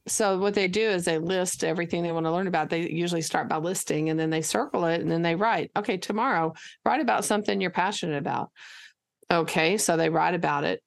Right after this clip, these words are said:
Well, then in the meantime, I'm giving them, you know, maybe some,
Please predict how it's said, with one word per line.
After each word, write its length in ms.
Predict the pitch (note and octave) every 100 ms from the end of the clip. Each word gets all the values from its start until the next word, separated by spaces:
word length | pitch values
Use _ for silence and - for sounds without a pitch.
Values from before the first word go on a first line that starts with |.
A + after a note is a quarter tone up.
| -
Well, 380 | F#3+ F#3+ F#3 F#3
then 400 | G3 A3 G#3 -
in 140 | F#3
the 40 |
meantime, 600 | E3+ A3+ F4 - F3 E3+
I'm 160 | F3 F3+
giving 260 | F#3 F#3 F3+
them, 320 | F3 F3 F3+ - - - _ -
you 100 | G3
know, 100 | F3
maybe 280 | E3+ E3+
some, 400 | E3 F#3 D#3+ D#3+